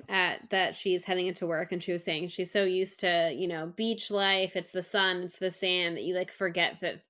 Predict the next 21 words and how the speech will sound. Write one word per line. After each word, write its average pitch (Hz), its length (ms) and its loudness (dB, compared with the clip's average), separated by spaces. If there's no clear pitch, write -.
like, 185 280 -2
there 185 280 4
are - 80 0
other 180 240 2
seasons 175 580 -2
or 165 80 0
other 170 240 0
types 170 300 -4
of 170 120 -4
weather. 147 540 0
And 175 400 6
she 190 300 2
straight 170 260 0
up 175 100 0
just 175 200 -6
forgot 165 480 0
to 202 100 -4
pack 180 320 -2
a 254 80 -6
rain 294 220 2
jacket, 170 520 -2